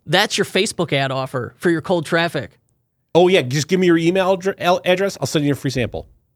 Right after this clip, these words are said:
Speaker 1: Yeah. Oh, that's good. I like, or do, it's a free plus shipping offer. Free sample, just pay shipping.
Speaker 2: Yeah. But
Speaker 1: I
Speaker 2: yeah,
Speaker 1: like that a lot.
Speaker 2: he, I mean,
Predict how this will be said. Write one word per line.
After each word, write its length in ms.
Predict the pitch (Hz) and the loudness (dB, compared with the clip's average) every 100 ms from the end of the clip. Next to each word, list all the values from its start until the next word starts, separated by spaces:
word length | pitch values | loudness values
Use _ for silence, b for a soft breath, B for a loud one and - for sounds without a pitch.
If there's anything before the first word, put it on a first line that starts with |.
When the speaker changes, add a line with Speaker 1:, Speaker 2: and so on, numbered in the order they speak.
| _ - | _ 0
Speaker 1:
Yeah. 280 | 190 160 - _ _ _ _ _ _ _ - | 0 0 -4 _ _ _ _ _ _ _ -2
Oh, 640 | 156 156 156 147 139 135 | 2 4 2 0 -2 -4
that's 200 | - 143 | -6 -6
good. 260 | 160 135 127 _ _ _ _ - | -4 -4 -6 _ _ _ _ -6
I 40 | 147 | -2
like, 280 | 156 156 - | -2 -4 -2
or 360 | 214 240 220 - _ | 2 2 0 -4 _
do, 180 | 214 202 | -2 0
it's 160 | 214 208 | 0 0
a 40 | |
free 200 | 185 226 | -2 -2
plus 200 | 220 180 | -2 -4
shipping 300 | - 202 165 | -2 -4 -4
offer. 320 | 139 127 - - _ _ _ _ _ _ | -6 -8 -12 -14 _ _ _ _ _ _
Free 260 | - 247 269 | -4 -2 2
sample, 500 | 254 226 220 208 - _ | 2 2 2 0 -2 _
just 200 | - 196 | -4 -2
pay 120 | - 170 | 0 -2
shipping. 320 | 160 131 - - | -2 -6 -6 0
Speaker 2:
Yeah. 240 | 127 107 _ _ _ _ _ _ _ | 2 2 _ _ _ _ _ _ _
But 120 | - 165 | 4 6
Speaker 1:
I 20 | |
Speaker 2:
yeah, 60 | 185 | 6
Speaker 1:
like 140 | 220 | 4
that 120 | 165 | 0
a 40 | 147 | 2
lot. 220 | 147 135 | 0 2
Speaker 2:
he, 200 | 156 - | 2 2
I 60 | 147 | 2
mean, 220 | 165 | 2